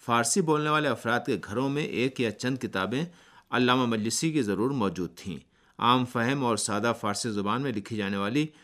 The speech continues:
علامہ مجلسی علیہ الرحمہ کی کتابوں میں تاریخ انبیاء علیہ السلام کے سلسلے میں تحریر کی جانے والی کتاب حیات القلوب،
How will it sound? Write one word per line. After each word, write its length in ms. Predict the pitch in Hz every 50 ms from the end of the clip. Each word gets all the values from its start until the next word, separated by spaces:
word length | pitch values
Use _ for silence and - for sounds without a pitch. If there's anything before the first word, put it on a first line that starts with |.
| - - - -
علامہ 320 | - - 117 120 123 131 131
مجلسی 460 | 135 131 131 135 131 - - 175 160
علیہ 140 | 147 135 123
الرحمہ 340 | 120 113 110 107 117 127 139
کی 160 | - - 127
کتابوں 440 | 117 104 - 101 92 95 127 135 123
میں 140 | 123 165
تاریخ 460 | 196 - - 101 104 113 113 110 - 117
انبیاء 340 | 101 101 104 110 120 117
علیہ 120 | 113 107 104
السلام 480 | 101 98 98 - - 104 104 113 120
کے 100 | 117 117
سلسلے 420 | 104 - 101 92 90 - 123 135 131
میں 180 | 127 127 131 131 - - - - _ _ -
تحریر 340 | 113 107 104 113 139 143
کی 120 | 135 123 110
جانے 220 | 104 101 101 104
والی 200 | 104 104 101 98
کتاب 480 | 92 - 104 - - 117 110 117 127 143 - - _ _ _ _ - -
حیات 280 | 120 120 123 123 123 135
القلوب، 480 | 123 113 - 110 101 110 131 147 156